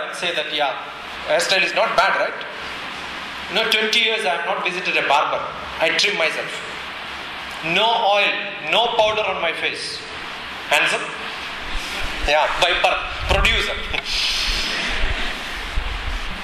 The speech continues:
See, are you using everything what you can do? When you sit here, why are you sitting here? To learn. And you say that, "I have no concentration."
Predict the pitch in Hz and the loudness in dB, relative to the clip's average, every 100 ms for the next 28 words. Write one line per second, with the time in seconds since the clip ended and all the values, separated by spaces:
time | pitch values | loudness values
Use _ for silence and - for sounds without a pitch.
0 | - - - - 294 294 269 330 285 262 | -4 -4 -2 2 4 6 6 6 4 2
1 | 294 311 262 - - - - - - - | 0 0 0 -2 -4 -8 -10 -10 -10 -8
2 | - - - 196 226 - 302 294 277 233 | -6 -6 0 4 4 4 2 4 4 4
3 | 233 240 233 220 220 220 294 302 320 339 | 2 2 0 0 0 2 2 2 0 2
4 | - 294 220 180 240 320 320 - 285 269 | 2 2 0 0 0 2 0 -2 -4 -2
5 | 254 254 208 - 202 254 285 - - - | 0 2 0 -2 0 2 2 -2 -6 -8
6 | - - - - - - - - - - | -10 -10 -10 -8 -8 -10 -10 -10 -10 -10
7 | - 202 214 220 220 190 165 156 156 170 | 0 2 4 2 2 2 2 0 0 -2
8 | 170 175 202 208 220 233 | 0 0 0 0 -2 -2